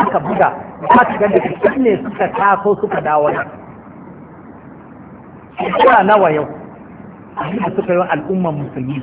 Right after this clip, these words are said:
Mata dubbai suka yi wa fyaɗe, dubbai suka fara cikin su da cikin jarirai, suka kashe, kai, subhanallah.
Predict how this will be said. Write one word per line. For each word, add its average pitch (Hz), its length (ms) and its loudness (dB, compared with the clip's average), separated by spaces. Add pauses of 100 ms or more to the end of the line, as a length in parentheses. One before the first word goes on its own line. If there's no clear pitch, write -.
(480)
Mata 220 340 4 (840)
dubbai - 520 4
suka 240 180 0
yi 220 80 8
wa 220 120 6
fyaɗe, - 380 0 (500)
dubbai 247 360 4
suka 349 220 2
fara 220 240 4
cikin 208 420 -6
su 185 160 -10
da 160 100 -4 (520)
cikin - 380 0
jarirai, 175 500 4 (280)
suka - 380 2
kashe, 277 320 2
kai, 294 340 4 (160)
subhanallah. 202 600 4